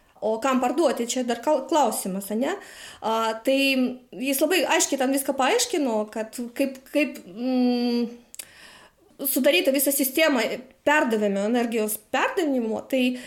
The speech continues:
iš Astravos kaip ir nereikia Baltarusijai tos energijos. Ir ką jis sako apie tai, kodėl jis nenori? Todėl, kad, pavyzdžiui, nėra nė vienos, e, at-, atominės stoties, kurie-, kurioje nebuvo avarijos.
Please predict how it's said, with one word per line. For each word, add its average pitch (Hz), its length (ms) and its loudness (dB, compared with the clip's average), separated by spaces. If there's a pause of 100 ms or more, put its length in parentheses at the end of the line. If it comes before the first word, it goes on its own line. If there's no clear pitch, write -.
(120)
iš 254 180 -2
Astravos 349 480 2
kaip - 180 -2
ir 339 100 4
nereikia 302 500 2
Baltarusijai 208 800 -2
tos - 240 -6
energijos. 202 600 -8 (640)
Ir 269 260 0
ką 339 180 2
jis 320 220 2
sako 294 380 2
apie 240 180 0
tai, 269 200 0
kodėl 277 340 2
jis 254 180 2
nenori? 247 600 2
Todėl, 330 280 0
kad, 330 300 -2
pavyzdžiui, 254 480 2
nėra 262 280 6
nė 277 220 6
vienos, 285 460 4 (140)
e, 220 120 0 (360)
at-, 226 220 -4
atominės 247 520 0
stoties, 440 420 0
kurie-, 294 320 0
kurioje 294 320 2
nebuvo 247 380 2
avarijos. 202 640 -2